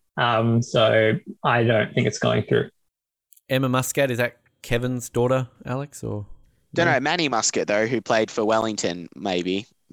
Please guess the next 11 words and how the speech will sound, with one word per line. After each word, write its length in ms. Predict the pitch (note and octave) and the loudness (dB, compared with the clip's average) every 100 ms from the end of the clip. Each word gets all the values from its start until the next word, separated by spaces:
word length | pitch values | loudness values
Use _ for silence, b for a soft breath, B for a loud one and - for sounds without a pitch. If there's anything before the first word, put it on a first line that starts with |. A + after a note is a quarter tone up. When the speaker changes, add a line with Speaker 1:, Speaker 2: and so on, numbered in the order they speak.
| - | -20
Speaker 3:
possibly. 440 | - G#2 - G#2+ G#2 | -8 -6 -2 0 0
Speaker 2:
Right. 380 | G#2 - - - _ | -2 -12 -16 -20 _
Speaker 3:
Um, 260 | C#3+ D#3 G2+ | 0 2 0
Speaker 2:
Okay. 120 | G#2 _ _ _ _ _ - | -2 _ _ _ _ _ -2
Speaker 3:
I 100 | G3 | 0
actually 300 | G3+ G#3+ E3 | 2 0 0
do 240 | - D3+ | 2 2
have 200 | D3+ F3 | 2 2
this 160 | E3+ F#3 | 2 2
going 260 | F#3+ F#3 F#3 | 2 2 -2
through. 360 | G3 G#3+ A#3 | 0 0 0